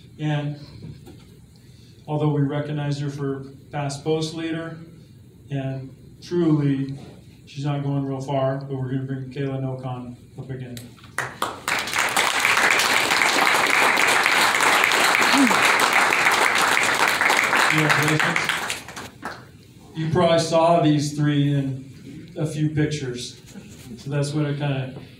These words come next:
came to me prior to the awards banquet, obviously, but, um, that we need to do something unique for twenty twenty-one. They shared quite a bond, quite a year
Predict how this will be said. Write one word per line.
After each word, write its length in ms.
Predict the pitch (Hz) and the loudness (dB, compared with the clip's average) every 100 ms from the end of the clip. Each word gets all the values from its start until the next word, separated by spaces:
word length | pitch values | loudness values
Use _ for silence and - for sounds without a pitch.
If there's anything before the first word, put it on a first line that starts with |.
| - - | -20 -8
came 280 | 156 147 143 | -2 0 0
to 100 | 143 | -2
me 580 | 139 131 131 127 127 - - - - - - - - - - - - - - - - - - - | -2 -2 -4 -8 -12 -16 -16 -16 -20 -20 -20 -20 -20 -20 -20 -20 -20 -20 -20 -20 -20 -20 -20 -10
prior 240 | 151 143 139 | -2 -2 0
to 140 | 135 | -2
the 60 | 135 | -2
awards 300 | 135 131 - | -2 -4 -8
banquet, 360 | 127 123 127 | -10 -10 -10
obviously, 540 | 123 120 120 123 120 - - | -8 -10 -10 -12 -14 -14 -12
but, 160 | 131 - 240 220 - - | -12 -10 -12 -14 -16 -6
um, 280 | 147 139 135 | -2 -2 -2
that 340 | 135 131 - - - 151 | -4 -4 -8 -16 -6 0
we 120 | 151 | 2
need 160 | 147 143 | 2 0
to 120 | 139 | -4
do 240 | - 147 | -4 -6
something 420 | - 147 139 139 | -4 -6 -4 -4
unique 440 | 135 127 131 131 - | -4 -4 -4 -6 -6
for 180 | 135 127 | -6 -4
twenty 320 | 135 131 123 | -4 -4 -6
twenty-one. 500 | 131 127 123 120 123 | -8 -8 -8 -10 -10
They 100 | 120 | -8
shared 540 | 135 131 123 - 151 | -6 -6 -8 -14 -16
quite 260 | - 143 139 | -6 -2 -2
a 20 | |
bond, 440 | 135 135 135 135 139 | -2 -2 -2 -4 -2
quite 200 | 135 135 | -2 -2
a 60 | |
year 500 | 131 135 131 143 - | 0 0 0 -2 -8